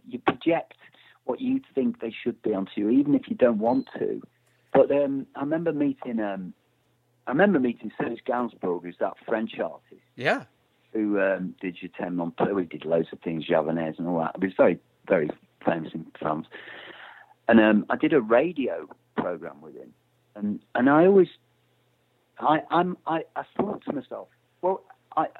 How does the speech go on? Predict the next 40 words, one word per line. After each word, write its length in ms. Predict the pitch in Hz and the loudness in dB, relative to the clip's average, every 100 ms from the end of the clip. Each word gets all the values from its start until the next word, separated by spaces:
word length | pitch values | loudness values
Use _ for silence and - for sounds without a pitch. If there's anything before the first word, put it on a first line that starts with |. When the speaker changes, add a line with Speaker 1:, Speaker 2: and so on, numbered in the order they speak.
| - | -2
Speaker 1:
my 280 | 180 208 | 4 4
hero, 400 | 180 170 151 104 | 4 2 2 0
my 220 | 101 151 160 | -4 -4 -2
big 200 | 139 117 | -4 -4
hero, 260 | 110 101 | -10 -10
as, 60 | 98 | -10
as 200 | - - - | -12 -16 -16
I've 140 | 101 | -18
told 260 | - 135 113 | -4 -2 -2
you, 60 | 90 | -6
is 80 | |
John 240 | - 107 101 | -6 -6 -4
Otway. 420 | 110 101 69 - _ _ _ _ - | -6 -8 -10 -12 _ _ _ _ -6
You 80 | |
know, 240 | 110 117 123 _ _ _ _ _ | -4 -4 -6 _ _ _ _ _
he, 160 | 131 - | -6 -4
he, 180 | 143 - _ _ | -10 -12 _ _
he's 200 | 165 151 - | -4 -4 -6
just 180 | 143 | -8
the 60 | - | -6
quintessential, 840 | - - - - 127 110 - 92 85 _ _ | 0 0 0 -2 -2 -2 -2 -4 -4 _ _
he's 240 | - 139 123 | -4 -4 -4
just 200 | 95 - | -10 2
brilliant. 500 | 104 143 151 90 - - - - - - - _ - | 6 6 4 0 -4 -14 -16 -20 -20 -20 -20 _ 0
Um, 540 | 117 110 107 107 98 - _ _ _ _ _ _ - | 4 6 6 6 2 -6 _ _ _ _ _ _ 0
and 100 | 117 | 2
there 80 | |
was 100 | 113 | 2
a 60 | 110 | -2
bloke 320 | 101 127 120 | 0 2 2
called 180 | - 110 | 0 -2
the 60 | 98 | 2
Hyden 360 | 110 95 92 | 0 0 -4
Baddy 380 | 90 104 101 87 | -2 -2 -4 -14
at 240 | - - | -14 -8
college 300 | - 101 98 | -6 -4 -6
I 120 | 87 78 | -6 -6
thought 200 | - 78 | -4 -6
was 120 | - | -8
fab, 220 | - - | -6 -6